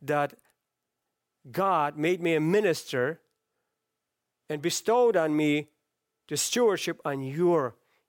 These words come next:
behalf. You see, Paul's joy in sufferings, when he embraced that this is a norm,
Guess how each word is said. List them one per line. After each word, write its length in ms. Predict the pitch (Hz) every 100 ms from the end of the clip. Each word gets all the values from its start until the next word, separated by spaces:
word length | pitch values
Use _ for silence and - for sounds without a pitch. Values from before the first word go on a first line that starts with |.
| -
behalf. 600 | 123 110 101 101 - - _ _ _ _ _ _ _ _ _ _ _ _ _ _ _ _
You 80 | 143
see, 240 | - 120 - _ _ _ _ _ _ _ _ _ _ _
Paul's 380 | - 175 196 160
joy 640 | 127 117 196 165 95 90 104 _ _ _ _
in 160 | 156 160
sufferings, 800 | - 175 - 110 110 - - - _ _ _ _ _ _ _ _ -
when 140 | 147
he 140 | 143 233
embraced 440 | 170 160 220 165
that 120 | 156
this 160 | 196 185
is 120 | 147
a 80 | 143
norm, 680 | 151 185 214 170 135 131